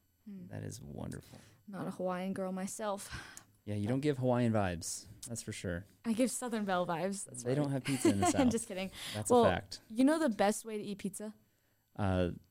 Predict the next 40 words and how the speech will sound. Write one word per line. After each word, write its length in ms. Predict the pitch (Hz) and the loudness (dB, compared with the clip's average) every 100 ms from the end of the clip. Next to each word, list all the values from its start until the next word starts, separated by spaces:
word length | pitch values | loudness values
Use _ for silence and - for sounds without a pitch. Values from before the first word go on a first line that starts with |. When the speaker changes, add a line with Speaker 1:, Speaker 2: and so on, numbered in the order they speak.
| _ - | _ 0
Speaker 2:
with 140 | 120 | 4
your 100 | 113 | 6
mouth. 320 | 98 - - - _ | 6 4 -6 -20 _
Speaker 1:
No. 320 | 220 226 180 - _ _ _ | 0 2 0 -6 _ _ _
Sharing 560 | - - - 262 262 139 | -12 -8 2 4 8 10
Speaker 2:
Wait, 140 | 135 | 10
Speaker 1:
it. 140 | 110 135 | 8 6
Speaker 2:
wait 160 | 131 127 | 6 8
a 60 | |
second. 300 | 120 107 101 | 6 4 4
What? 260 | 101 127 214 | 6 6 6
Speaker 1:
Okay, 60 | 175 | -2
sharing 600 | 165 - 233 240 269 247 | -2 0 2 6 6 6
it 260 | 233 226 - 254 | 2 0 -4 2
<laughs> 80 | - | 8
with 260 | 392 - | 8 6
community. 760 | - 294 262 277 285 196 160 151 - - - _ _ _ _ | 0 0 4 6 4 4 0 -2 -10 -20 -20 _ _ _ _
Speaker 2:
Oh, 560 | - 170 208 180 139 127 | 6 10 12 12 10 10
Speaker 1:
That's 220 | 147 330 | 8 8
Speaker 2:
okay, 160 | 135 117 | 4 4
Speaker 1:
the 80 | 113 | 4
Speaker 2:
I 40 | |
Speaker 1:
best 180 | 254 123 | 4 4
Speaker 2:
get 160 | 107 | 2
Speaker 1:
way. 160 | 110 104 | 4 2
Speaker 2:
it. 40 | 135 | 2
Yeah, 240 | 123 98 | 0 -2
sharing 680 | 101 - 110 104 113 127 123 | -2 2 4 6 4 2 2
is 180 | 113 104 | 0 0
the 100 | 101 | 2
best 340 | 104 107 - | 4 2 0
way. 360 | 107 113 131 143 | 0 0 0 0
Speaker 1:
Sharing, 320 | 285 285 285 | 2 4 6
or 160 | 330 | 6
just 320 | 330 339 - 247 | 4 -2 -8 -4
be 220 | 277 285 285 | -2 2 2
eating 220 | 294 294 | 4 4
pizza 300 | 269 254 254 | 2 2 -2
with 200 | 220 214 | -4 0
others 580 | 214 208 185 165 - | 2 4 2 0 -6